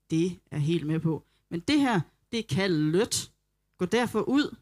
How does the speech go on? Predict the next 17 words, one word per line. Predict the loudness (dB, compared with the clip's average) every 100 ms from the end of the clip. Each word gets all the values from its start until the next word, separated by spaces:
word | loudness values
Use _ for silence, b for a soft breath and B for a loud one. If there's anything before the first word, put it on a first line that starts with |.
| _
og | -6 -4
gør | -2
alle | 0 0 0
folkeslag | -2 -4 -4 -8 -8
til | -6 -6
mine | -6
disciple, | -6 -8 -12 -12
i | -8
det | -4 -4 -4
I | -4
døber | -2 -2
dem | -4 -8
i | -6
Faderens | -4 -2 -4 -8
og | -8
Søndens | -6 -6 -6 -10 -4
og | -2 0 -4